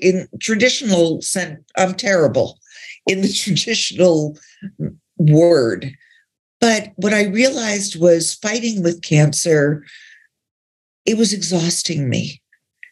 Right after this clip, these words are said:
And I also didn't feel like with all the work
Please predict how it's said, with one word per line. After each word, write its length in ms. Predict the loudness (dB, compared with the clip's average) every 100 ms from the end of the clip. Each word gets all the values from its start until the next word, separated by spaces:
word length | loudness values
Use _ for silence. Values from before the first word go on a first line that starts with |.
| _ -2
And 360 | 2 2 0 -4
I 180 | -2 -2 0
also 400 | -2 -4 -4 -2
didn't 280 | -2 0 0
feel 280 | 2 2
like 220 | 4 0 -2
with 160 | -2
all 260 | 0 0 2
the 160 | 2
work 340 | 4 2 0